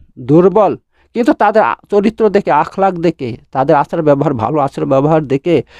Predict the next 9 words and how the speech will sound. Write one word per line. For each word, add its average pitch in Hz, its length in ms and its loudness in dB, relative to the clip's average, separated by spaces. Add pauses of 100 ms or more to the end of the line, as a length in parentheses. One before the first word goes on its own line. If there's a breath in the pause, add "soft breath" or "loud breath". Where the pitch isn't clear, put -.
(180 loud breath)
মানুষ 143 280 2
দলে 139 280 2
দলে 135 180 2
মুসলমান 120 460 0
হয়েছে। 107 380 -6 (880)
তাই 175 340 0 (240)
আসুন 180 300 0
আমরা 143 260 0
সেই, 147 380 2